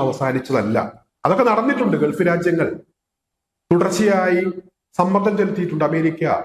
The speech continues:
യുദ്ധത്തിന് ഒരുമ്പെടരുത്, യുദ്ധം ഉണ്ടാകരുത്, ഇറാനെ ആക്രമിക്കരുത് എന്ന് ആവശ്യപ്പെട്ടിട്ടുണ്ട്. എന്നാൽ അതിലപ്പുറം അമേരിക്ക പിന്മാറിയത് ഇറാന്റെ കരുത്ത് കണ്ട് തന്നെയാണ്, ഇറാന്റെ ധൈര്യം കണ്ടുകൊണ്ടാണ്. ഇറാന്റെ ധൈര്യം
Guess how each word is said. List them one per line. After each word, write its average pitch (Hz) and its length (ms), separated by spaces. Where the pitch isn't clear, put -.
യുദ്ധത്തിന് 160 400
ഒരുമ്പെടരുത്, 147 540
യുദ്ധം 139 300
ഉണ്ടാകരുത്, 139 520
ഇറാനെ 151 300
ആക്രമിക്കരുത് 151 580
എന്ന് 156 200
ആവശ്യപ്പെട്ടിട്ടുണ്ട്. 190 680
എന്നാൽ 269 220
അതിലപ്പുറം 233 680
അമേരിക്ക 196 640
പിന്മാറിയത് 170 760
ഇറാന്റെ 170 400
കരുത്ത് 147 440
കണ്ട് 156 240
തന്നെയാണ്, 117 420
ഇറാന്റെ 151 300
ധൈര്യം 180 420
കണ്ടുകൊണ്ടാണ്. 123 480
ഇറാന്റെ 175 340
ധൈര്യം 202 320